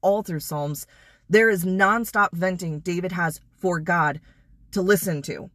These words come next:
But David's not venting to other people. He's venting to God.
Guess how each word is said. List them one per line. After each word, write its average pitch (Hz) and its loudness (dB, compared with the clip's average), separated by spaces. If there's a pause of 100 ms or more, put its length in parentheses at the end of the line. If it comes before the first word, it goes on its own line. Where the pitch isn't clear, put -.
(720)
But 196 4
David's 233 2
not 247 4
venting 208 -2 (200)
to 214 0
other 185 2
people. 220 -6
He's 196 0
venting 233 -2
to 190 -4
God. 190 0